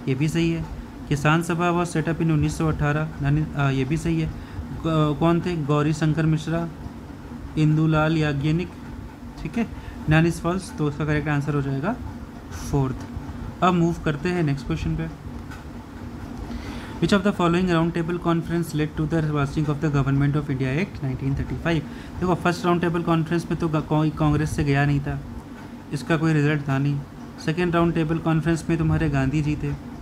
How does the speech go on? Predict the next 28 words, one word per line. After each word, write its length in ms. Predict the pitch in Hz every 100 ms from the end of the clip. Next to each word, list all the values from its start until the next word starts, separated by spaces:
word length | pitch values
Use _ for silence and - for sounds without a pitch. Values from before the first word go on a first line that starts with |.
| - - - 143
गांधी 260 | 143 151
जी 140 | 151 147
गए 160 | 139
थे 140 | 151 151
कांग्रेस 440 | 147 143 143 -
से, 120 | 139 - - - 147
लेकिन 280 | 147 170 160
दलित 280 | 156 160
के 100 | -
मुद्दों 320 | 160 147 160 156
को 80 |
लेकर 280 | 156 151 165
बी 200 | 143 147
आर 160 | 147 151
Ambedkar 460 | 147 143 139 156
और 100 | 147
इनके 260 | 139 139 151
thought 260 | 147 143 143
अलग 240 | 139 143
थे, 80 | 147
तो 100 | 143
इसका 220 | - 151
भी 100 | 143
कोई 160 | 143 143
conclusion 480 | 143 139 139 147
निकला 300 | 143 139 139
नहीं 160 | 147 143
था। 200 | 143